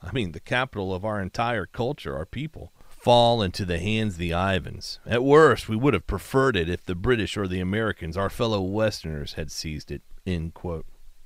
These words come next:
Willie's quote helps us understand why many men continue to fight even though the situation seemed hopeless.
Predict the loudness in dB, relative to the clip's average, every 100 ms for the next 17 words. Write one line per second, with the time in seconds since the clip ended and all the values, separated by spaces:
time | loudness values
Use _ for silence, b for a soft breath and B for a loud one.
0 | B B B B B 8 8 2 6 6
1 | 4 -2 -2 -2 -2 -2 0 2 2 0
2 | 2 4 4 6 4 4 2 0 -2 0
3 | 2 0 4 4 4 4 2 4 4 4
4 | 2 -2 -4 -2 0 0 0 -4 -4 -6
5 | -6 -6 -6 -8 -14 -18 -20